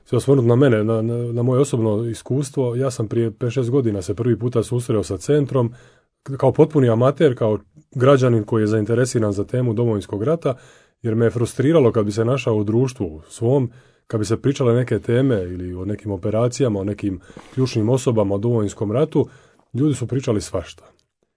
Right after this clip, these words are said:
I meni nekako, jednostavno, moja savjest nije dala mira, sam bio uvjeren da to što ljudi govore, da to ne može biti istina. I onda sam jednog dana jednostavno fizički odlučio otići u centar. Googlao sam na karti gdje se nalazi, koja mu je adresa, ja sam ušao tamo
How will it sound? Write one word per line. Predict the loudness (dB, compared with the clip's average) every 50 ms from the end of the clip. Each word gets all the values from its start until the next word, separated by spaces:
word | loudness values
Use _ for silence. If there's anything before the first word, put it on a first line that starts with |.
| _ _ _ -6
I | 0
meni | 2 4 4 4
nekako, | 4 2 2 2 0 2 0 0
jednostavno, | 2 2 0 0 0 0 0 2
moja | 2 2 0
savjest | 0 2 2 2 2 2 2
nije | 2 4
dala | 4 4 4 2
mira, | 2 2 2 2 2 0
sam | -2 -4 -2
bio | 0 2
uvjeren | 4 4 4 4 2 2
da | 0
to | 0 0 -2 -2
što | -2 -2
ljudi | -2 0 0 0
govore, | 2 2 2 2 2 2 0
da | 0 -2
to | -2 0 0
ne | 0
može | 0 0 0 0
biti | -2 -2 -2 -4
istina. | -4 -6 -6 -8 -8 -8 -8 -12 _ _ _ _ _ _ _
I | -2 0
onda | 0 0
sam | 0 0 0
jednog | 2 2 2 2
dana | 2 2 2 0
jednostavno | -2 -2 -2 -4 -2
fizički | 0 2 2 4 4 2 0 -2 -2
odlučio | 0 0 0 0 0 0 0 0 0
otići | 2 0 -2 -2 -2 -2 -2
u | -2
centar. | 0 -2 -2 -2 -2 -4 -10 -14 -16 _ _ _ _ _ _ _ _ _ _ -8
Googlao | -6 0 4 6 6 8 8 8 6
sam | 6 4 2
na | 2 2
karti | 2 4 2 2 2 2 2
gdje | 4 4 4
se | 4 2
nalazi, | 2 2 4 4 2 2 0
koja | 2 0 0
mu | 0 0 -2
je | -2
adresa, | -2 0 2 2 2 2 2 0
ja | 0 0
sam | -2 -2 -4 -4
ušao | -4 -4 -4 -4 -4
tamo | -2 -2 -2 0 -2 -2